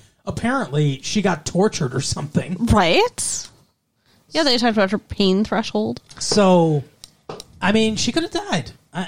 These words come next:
Speaker 1: I think it's worth more than ten thousand.
Speaker 2: I agree. I think that was a really low number. Like I said, I think a hundred thousand would have been more appropriate.
Speaker 1: Yes. And then Dylan was really shitty about
Speaker 2: Oh
Speaker 1: it.
Speaker 2: my God.
Speaker 1: 'Cause she was like, "Is this, like, a first installment? <laughs> Or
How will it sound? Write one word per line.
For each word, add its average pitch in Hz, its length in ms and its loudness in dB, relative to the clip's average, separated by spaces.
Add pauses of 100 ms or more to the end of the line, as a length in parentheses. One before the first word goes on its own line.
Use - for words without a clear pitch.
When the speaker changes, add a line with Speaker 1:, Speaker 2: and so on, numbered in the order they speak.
Speaker 1:
I - 40 0
think - 520 -6
it's 196 220 -8
worth 185 280 2
more 175 180 0
than 165 160 -2
ten 175 160 -2
thousand. 190 480 -8
Speaker 2:
I 349 140 4
agree. 403 300 2
I 160 140 4
think 247 220 0
that 269 80 4
was 240 140 2
a 214 160 4
really 202 300 2
low 180 200 2
number. 220 260 2
Like 175 200 4
I 226 80 4
said, 233 140 2
I 208 100 4
think 220 220 0
a 175 80 4
hundred 247 340 4
thousand 180 460 4
would 175 100 2
have 160 60 2
been 165 120 4
more 160 200 4
appropriate. - 560 0
Speaker 1:
Yes. - 480 -6 (480)
And 262 200 2
then 262 340 -2 (600)
Dylan 262 420 0
was 180 220 2
really 180 460 2
shitty - 460 0
about - 220 -4
Speaker 2:
Oh 359 200 2
Speaker 1:
it. 339 40 8
Speaker 2:
my 214 300 6
God. 226 340 2 (240)
Speaker 1:
'Cause 196 140 0
she 214 120 0
was 190 160 2
like, 175 140 0
"Is 170 120 -2
this, 175 160 -4
like, 208 160 -2
a 135 200 -4
first - 340 -6
installment? 240 920 -6
<laughs> - 0 -
Or 214 100 0